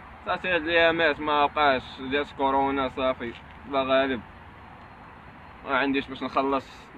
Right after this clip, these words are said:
كافيه مع راسي. حتى وصلنا لهاد الحاله، كناش كاع متوقعين.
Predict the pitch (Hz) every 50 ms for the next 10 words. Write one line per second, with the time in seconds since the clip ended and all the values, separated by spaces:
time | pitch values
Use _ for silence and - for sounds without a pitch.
0 | - - 147 135 139 - 139 139 131 123 120 131 131 135 135 135 135 - - 117
1 | 117 - - - - - - - - - 175 175 165 - - 160 160 156 147 127
2 | - - - - 151 143 147 139 131 120 131 - - 147 139 135 135 135 - -
3 | - - - - - - - - - - - - - - - - - - - -
4 | - 143 151 147 127 123 151 147 139 135 - 139 123 - - 131 117 127 135 123
5 | 113 107